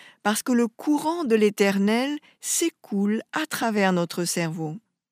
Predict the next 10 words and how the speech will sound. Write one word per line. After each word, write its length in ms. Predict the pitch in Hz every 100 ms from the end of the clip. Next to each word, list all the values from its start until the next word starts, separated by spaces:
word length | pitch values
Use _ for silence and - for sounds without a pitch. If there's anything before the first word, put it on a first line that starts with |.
| _ _ _ _ _ _ _ _ _ _ _ -
Si 120 | 262
tout 180 | 320 311
à 100 | 302
coup 280 | - 330 320
la 140 | 196
pression 540 | - - 180 - 226 220
professionnelle 760 | 196 175 175 - 180 196 202
disparaît 680 | 180 - - 220 208 175 180 - _ -
et 120 | 214
que 300 | - 226